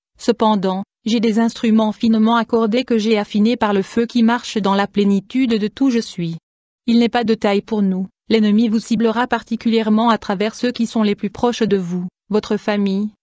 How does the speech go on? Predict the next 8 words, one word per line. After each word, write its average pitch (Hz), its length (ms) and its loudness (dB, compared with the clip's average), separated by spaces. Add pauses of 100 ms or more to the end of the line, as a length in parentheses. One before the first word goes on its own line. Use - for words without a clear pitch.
(120)
vos 190 220 -2
enfants 190 460 -2
et 220 100 2
vos 208 140 0
connaissances. 196 960 -6 (480)
Maintenez 240 480 2
votre 233 240 -2
position, 226 720 -2